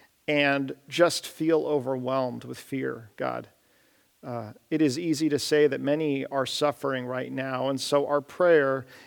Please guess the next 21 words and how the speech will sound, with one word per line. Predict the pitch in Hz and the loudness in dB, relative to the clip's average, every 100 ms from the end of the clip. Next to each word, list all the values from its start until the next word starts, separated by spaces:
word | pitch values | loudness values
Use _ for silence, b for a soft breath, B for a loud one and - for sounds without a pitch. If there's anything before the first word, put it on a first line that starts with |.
| B | B
is | 147 123 | -4 0
that | 139 131 | -2 2
rather | 165 160 | 2 4
than | 143 143 | 2 4
wallow | 160 165 156 143 | 6 6 6 6
in | 135 | 4
that | 135 131 147 | 4 4 4
or | 139 | 2
be | 143 | 2
overwhelmed | 143 131 135 143 156 165 131 | 2 2 0 2 0 0 0
by | 143 139 127 | 2 2 0
it | 123 165 - - - _ _ _ _ _ _ _ _ _ _ - _ | -2 -4 -8 -18 -20 _ _ _ _ _ _ _ _ _ _ -20 _
or | 165 165 143 | 6 10 8
running | 120 131 151 151 135 | 6 4 4 4 2
away | 123 170 180 | 4 4 4
from | 151 - 127 123 | 0 -4 -4 -4
it, | 123 | -8
Lord, | - 127 120 - _ b b b b b _ - | -6 -6 -8 -14 _ b b b b b _ -14
uh, | 120 113 123 | -8 -8 -8
would | 151 139 156 | -6 2 2
we, | 143 175 170 143 151 160 | 4 0 2 0 -2 -4